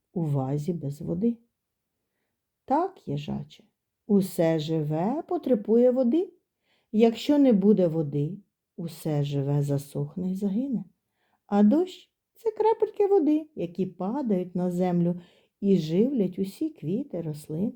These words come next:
дерева. Тому потрібно радіти всьому, і дощику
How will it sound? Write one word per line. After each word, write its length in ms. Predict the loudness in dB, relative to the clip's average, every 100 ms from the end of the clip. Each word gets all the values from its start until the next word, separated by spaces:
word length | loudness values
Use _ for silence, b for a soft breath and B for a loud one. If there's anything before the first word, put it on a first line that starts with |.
| -10
дерева. 500 | -8 -6 -6 -6 -10 _ _ _ _ _ _
Тому 360 | 4 6 6 4
потрібно 540 | -4 0 2 4 4
радіти 460 | 4 2 2 0 -2
всьому, 560 | -6 -4 -2 0 -2 -6 _ _ _ _ _ _ _
і 120 | 2
дощику 640 | 2 2 -2 -6 -18 -20